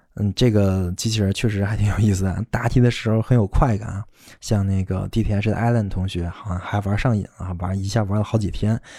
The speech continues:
还催我天天要更新题库，对吧？总之，那个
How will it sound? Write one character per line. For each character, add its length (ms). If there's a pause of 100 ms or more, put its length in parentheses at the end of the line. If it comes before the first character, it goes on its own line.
(180)
还 160
催 240
我 480
天 160
天 240
要 220
更 200
新 180
题 200
库， 260
对 100
吧？ 160 (560)
总 200
之， 260
那 240
个 580